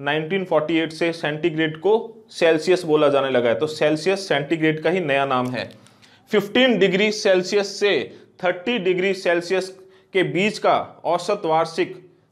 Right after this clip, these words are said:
तापमान जहां रहता है, वो क्षेत्र उच्च ताप क्षेत्र कहलाता है। और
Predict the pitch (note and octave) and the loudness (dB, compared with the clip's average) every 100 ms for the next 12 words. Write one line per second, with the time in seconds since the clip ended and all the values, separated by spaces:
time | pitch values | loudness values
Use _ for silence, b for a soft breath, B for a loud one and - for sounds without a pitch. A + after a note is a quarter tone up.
0 | - D#3+ D#3+ F3 F3 D#3+ E3 D3+ D3 E3 | 0 0 2 0 0 0 0 0 0 0
1 | E3 D#3+ A2+ C#3 F#3 F#3 F3+ F3 E3+ - | 2 0 -2 -4 -4 -2 -4 -4 -8 -6
2 | G#3+ G#3+ - F#3 D#3+ E3+ E3 - F3+ F3 | -4 -4 -4 -2 2 2 0 -4 -6 -4
3 | D#3+ D3 C3+ C3 D#3 F3 G3 B B B | -4 -2 -2 0 0 0 -2 B B B
4 | F3+ F#3 C3+ - | 2 2 2 -2